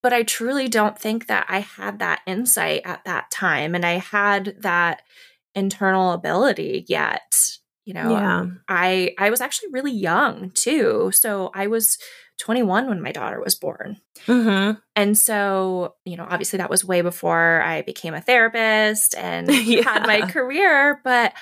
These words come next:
Speaker 1: I was such a different person back then too. So I would just hope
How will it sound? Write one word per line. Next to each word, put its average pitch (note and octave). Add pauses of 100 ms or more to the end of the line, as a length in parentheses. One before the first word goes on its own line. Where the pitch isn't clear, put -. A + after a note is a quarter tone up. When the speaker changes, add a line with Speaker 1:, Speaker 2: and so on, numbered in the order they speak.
(520)
Speaker 1:
I B3
was C#4
such A3+
a B3+
different A3
person G3+
back -
then G3+
too. F#3+ (640)
So A3 (160)
I G3+
would A3
just A3+
hope F#3